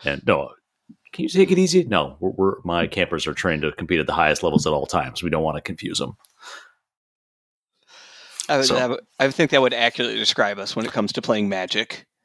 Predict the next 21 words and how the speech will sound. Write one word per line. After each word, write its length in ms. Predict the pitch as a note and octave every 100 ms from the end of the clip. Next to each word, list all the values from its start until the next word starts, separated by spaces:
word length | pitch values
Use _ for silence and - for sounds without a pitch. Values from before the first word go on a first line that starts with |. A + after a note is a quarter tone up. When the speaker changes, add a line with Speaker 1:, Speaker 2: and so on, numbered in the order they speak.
| _
Speaker 1:
Yeah, 120 | E2
we, 180 | D#2+ A2+
Speaker 2:
And 80 | -
Speaker 1:
in 120 | D3
Speaker 2:
the, 60 | E3+
Speaker 1:
all 120 | C3+
Speaker 2:
the 120 | A#2+
tier 100 | A2
Speaker 1:
reality, 140 | G2+ F2+
we 100 | F#2+
Speaker 2:
we're 80 | F2
Speaker 1:
are 40 |
Speaker 2:
at. 60 | E2
Speaker 1:
Camp 240 | G#2+ E2
Hope 280 | - C#2+ - - _ F#2
in 100 | E2+
that 160 | D2+
movie, 380 | D#2 D2 D2 D#2+
in 140 | F#2+
all 120 | F2+ E2+
reality. 440 | E2+ D#2+ D#2+